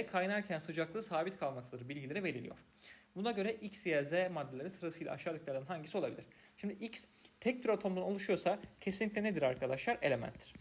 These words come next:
O zaman Y ve Z ya karışım ya da bileşik olacak. Z kaynarken sıcaklığı sabit kalıyorsa eğer, sabit kaynama sıcaklığı varsa bu ele-, e, bileşiktir. Saf maddedir ve bileşiktir.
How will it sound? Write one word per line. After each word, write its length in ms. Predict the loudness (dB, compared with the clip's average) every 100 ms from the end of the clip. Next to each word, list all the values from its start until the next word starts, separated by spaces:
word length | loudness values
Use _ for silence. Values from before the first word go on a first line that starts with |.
| -18 -6 0
O 80 |
zaman 180 | 2 4
Y 320 | 4 4 4
ve 100 | 4
Z 80 | 2 2 0 -4 -20 -6
ya 220 | -2 -2 -4 -2
karışım 360 | 0 0 0 -2
ya 120 | 0
da 200 | 0 -2 -12 -20 -18 2
bileşik 320 | 4 4 2
olacak. 360 | -2 0 -2 -2 -18 -20 -12
Z 100 | 2 4 4
kaynarken 480 | 2 2 0 -2 -4
sıcaklığı 380 | -2 -2 -2 -4
sabit 380 | 0 0 -2
kalıyorsa 400 | -2 -2 -2 -4
eğer, 340 | -8 -8 -10 -14 -20 -20 -18
sabit 480 | 0 2 4 2 2
kaynama 320 | 2 2 -2
sıcaklığı 480 | 4 4 6 4 4
varsa 440 | 4 4 0 0 -6 -8
bu 340 | 2 4 4 2 -10 -6 4
ele-, 300 | 6 8 8
e, 300 | 8 8 6
bileşiktir. 560 | 4 4 2 -4 -6 -10 -18 -20 -20 -2
Saf 300 | 4 4 6
maddedir 340 | 2 2 2
ve 100 | 4
bileşiktir. 540 | 4 2 0 -10 -14